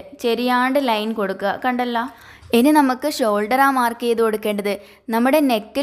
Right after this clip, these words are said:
ലെങ്ത് എത്രയാണോ, രണ്ടരയിലും കൂടുതലാണ് നമുക്ക് നെക്ക് ലെങ്ത് വരുന്നത് എങ്കിൽ ഇവിടെ എട്ട് ഇഞ്ച് വരുന്നുണ്ട്. അപ്പോൾ നമുക്ക് ഫുൾ ഷോൾഡറിൻ്റെ പകുതി തന്നെ ഷോൾഡറായിട്ട് എടുത്ത് മാർക്ക് ചെയ്യാൻ പറ്റൂല, ബ്ലൗസ് ഊരിപ്പോകും.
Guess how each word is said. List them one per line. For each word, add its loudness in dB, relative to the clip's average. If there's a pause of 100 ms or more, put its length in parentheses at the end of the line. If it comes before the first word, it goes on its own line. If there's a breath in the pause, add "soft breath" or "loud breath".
ലെങ്ത് 0
എത്രയാണോ, 0 (400 loud breath)
രണ്ടരയിലും 2 (120)
കൂടുതലാണ് 4
നമുക്ക് -2
നെക്ക് -4
ലെങ്ത് 0
വരുന്നത് 2 (140)
എങ്കിൽ -2 (180)
ഇവിടെ 4 (160)
എട്ട് -4
ഇഞ്ച് 0
വരുന്നുണ്ട്. 0 (380 loud breath)
അപ്പോൾ 4
നമുക്ക് -2 (100)
ഫുൾ 2 (100)
ഷോൾഡറിൻ്റെ 0 (100)
പകുതി 0
തന്നെ 0
ഷോൾഡറായിട്ട് 2
എടുത്ത് -2
മാർക്ക് 0
ചെയ്യാൻ 0
പറ്റൂല, 0 (100)
ബ്ലൗസ് 0
ഊരിപ്പോകും. 0